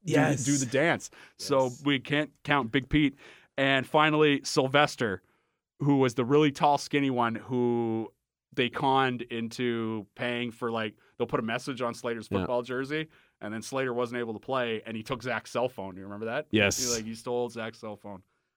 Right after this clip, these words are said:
Speaker 2: Crazy. So, best nerd that was not
Speaker 1: I'm gonna,
Speaker 2: Screech.
Speaker 1: I'm gonna go. I, I, I, I know I said something earlier, but I'm gonna go with Big Pete instead, just because without
Speaker 2: Yeah.
Speaker 1: him, Zach never graduates
Speaker 2: Absolutely,
Speaker 1: from Bayside.
Speaker 2: absolutely.
Speaker 1: Big Pete
Speaker 2: Big
Speaker 1: wins.
Speaker 2: Pete, Big Pete.
Speaker 1: Yep.
Speaker 2: <laughs> Who was, like, five six,
Speaker 1: Yeah.
Speaker 2: and they called him Big Pete.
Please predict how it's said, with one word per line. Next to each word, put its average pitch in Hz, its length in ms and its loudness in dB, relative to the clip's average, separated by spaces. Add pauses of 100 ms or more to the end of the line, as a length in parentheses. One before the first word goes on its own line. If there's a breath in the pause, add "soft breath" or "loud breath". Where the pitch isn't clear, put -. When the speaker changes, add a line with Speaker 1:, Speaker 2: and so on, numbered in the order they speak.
(320)
Speaker 2:
Crazy. 107 300 -10
So, 135 340 -4 (280)
best 143 220 -2
nerd 127 320 -4
that 117 160 -2
was 110 100 -8
not 117 140 2
Speaker 1:
I'm 180 60 6
gonna, 208 120 4
Speaker 2:
Screech. 107 300 -6
Speaker 1:
I'm 139 120 0
gonna 175 140 2
go. 143 220 2
I, 135 160 -2
I, 131 140 0 (180)
I, 110 100 -2
I 117 40 2
know 123 100 0
I 127 40 0
said 117 160 -8
something 120 180 -4
earlier, 113 140 -2
but 104 60 -2
I'm 101 60 -4
gonna 107 120 -4
go 110 60 0
with 95 120 -2
Big 95 200 -4
Pete 101 180 -6
instead, 98 300 -6
just 92 160 -12
because 104 180 -6
without 131 220 2
Speaker 2:
Yeah. 147 60 2
Speaker 1:
him, 143 80 -2
Zach 147 200 -2
never 175 160 -8
graduates 143 440 -2
Speaker 2:
Absolutely, 95 340 -2
Speaker 1:
from 98 80 -6
Bayside. 92 180 -8
Speaker 2:
absolutely. 123 220 -4
Speaker 1:
Big 120 120 -6
Pete 143 160 0
Speaker 2:
Big 123 40 -10
Speaker 1:
wins. 117 260 -4
Speaker 2:
Pete, 120 220 -12 (100)
Big 113 200 -12
Pete. 110 280 -14
Speaker 1:
Yep. 107 200 -10 (300)
Speaker 2:
<laughs> 151 500 -4
Who 143 80 -4
was, 120 260 -4 (100)
like, 104 220 -6
five 101 260 -6
six, - 400 -2
Speaker 1:
Yeah. - 60 -4
Speaker 2:
and 143 60 -4
they 131 60 -2
called - 260 -2
him 156 180 -10
Big 143 260 -12
Pete. 117 240 -10